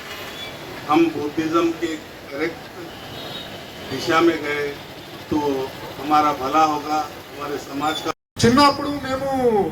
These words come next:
Speaker 2: అంటే బుద్-, అంటే మన మహాబోధి టెంపుల్లో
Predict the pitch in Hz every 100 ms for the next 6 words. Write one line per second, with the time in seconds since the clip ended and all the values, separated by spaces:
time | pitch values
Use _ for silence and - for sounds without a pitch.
0 | - - - - 175 185 208 196 165 185
1 | 190 - 170 165 175 156 147 143 160 160
2 | - - 175 214 226 220 240 220 - 226
3 | 220 208 202